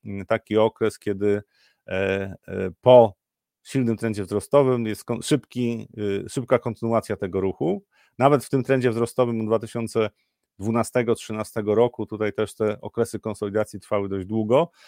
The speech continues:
Tutaj to był rozbudowany trend spadkowy, więc była inna dynamika rynku. Natomiast warto pamiętać o tym, że ten rynek właśnie, e, potrafi się konsolidować tak, że już wymęczy wszystkich, mm, i, e, e, i dopiero potem zaczynają się, e,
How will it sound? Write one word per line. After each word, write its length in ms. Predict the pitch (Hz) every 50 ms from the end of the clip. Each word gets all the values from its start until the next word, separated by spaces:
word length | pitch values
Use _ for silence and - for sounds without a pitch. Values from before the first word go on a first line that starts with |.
| - _ _ -
Tutaj 220 | 156 147 156 143
to 100 | 127 135
był 140 | 131 131 131
rozbudowany 500 | 127 120 123 127 123 123 123 131 127 120
trend 180 | - 123 120 -
spadkowy, 400 | - 117 - - - 131 123 117
więc 120 | 113 107
była 180 | 101 110 113 113
inna 260 | - 127 131 123 113
dynamika 440 | 107 110 113 113 113 113 - - 113
rynku. 280 | 113 110 98 - - 95
Natomiast 360 | 95 - 104 104 101 - _ _ _ _ _ _
warto 240 | - 131 143 135 147
pamiętać 400 | 123 135 135 135 131 131 127 123
o 60 | 135
tym, 200 | 131 - 135 123
że 80 | 117 120
ten 200 | - - 127 123
rynek 340 | 123 127 127 127 127 123 _ _ _ _ _ _ _ _ _
właśnie, 460 | - 123 - - 127 127 120 113 -
e, 180 | - 110 113 107
potrafi 420 | - 123 - 143 156 147 - 143
się 120 | - -
konsolidować 640 | 120 - 127 - - 127 123 120 127 127 127 123 -
tak, 200 | - 135 131 117
że 60 | 117
już 120 | 123 113 110
wymęczy 340 | 120 123 127 123 117 - 113
wszystkich, 580 | - - 170 - - - 127 147 165 - _ _ _ _ _ _ _ -
mm, 300 | 113 110 110 113 113 113 - _
i, 320 | - 139 139 139 139 139 - -
e, 60 | -
e, 400 | 120 120 120 120 120 117 117 117 110 117 - - 107 107 107 110 107 107 110 110 - - _ -
i 340 | 127 127 123 120 120 117 113
dopiero 720 | 120 120 117 - - 143 131 131 127 127 127 123 - - - -
potem 380 | 139 139 131 - 139 127 117
zaczynają 540 | 113 120 120 - 120 120 120 120 120 120 117
się, 460 | - - - 117 113 113 113 110 110 110 _ _ 117
e, 220 | 107 107 107 104